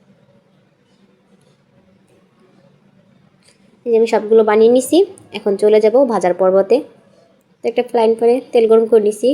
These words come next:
হালকা কুসুম গরম হয়েছে তেলটা। এখন এই অবস্থায় রুটিগুলো যে ডিমের ব্যাটারে মাখিয়ে মাখিয়ে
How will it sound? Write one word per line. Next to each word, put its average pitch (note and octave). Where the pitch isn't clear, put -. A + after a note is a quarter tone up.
হালকা F#3
কুসুম G3
গরম F#3+
হয়েছে F#3+
তেলটা। G3+
এখন G#3+
এই G3+
অবস্থায় A#3
রুটিগুলো A3+
যে A3
ডিমের G#3
ব্যাটারে G3
মাখিয়ে A3
মাখিয়ে A3